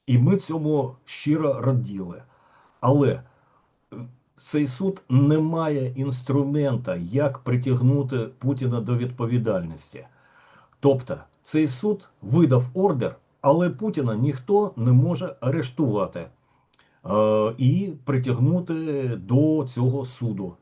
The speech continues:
на судове засідання. Тому виходить, що цей суд більше, ну, скажімо так, е, імітує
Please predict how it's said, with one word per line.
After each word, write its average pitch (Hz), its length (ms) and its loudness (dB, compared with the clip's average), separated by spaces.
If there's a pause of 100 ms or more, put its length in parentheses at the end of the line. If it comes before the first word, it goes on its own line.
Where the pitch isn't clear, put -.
(140)
на 139 400 0
судове 110 420 -2
засідання. 98 640 -4 (580)
Тому 226 440 2 (200)
виходить, 131 520 -2
що 117 760 -4 (160)
цей 135 260 -4
суд 214 340 -4 (320)
більше, 170 800 -2 (120)
ну, 165 420 -4
скажімо 135 480 -2
так, 151 300 -4 (1080)
е, 127 540 6
імітує 151 760 0